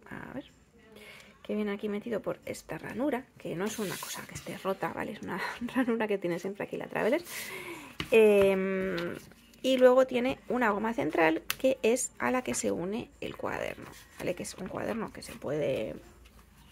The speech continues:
extraer. Luego se pueden, hay recambios de gomas para que podáis, eh,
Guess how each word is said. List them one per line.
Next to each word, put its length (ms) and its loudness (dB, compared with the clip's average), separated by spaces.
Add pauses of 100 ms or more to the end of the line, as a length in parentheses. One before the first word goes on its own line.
(140)
extraer. 480 -2 (1800)
Luego 220 10
se 100 2
pueden, 480 6
hay 120 2
recambios 360 0
de 100 -6
gomas 500 4
para 180 2
que 80 0
podáis, 560 4
eh, 300 2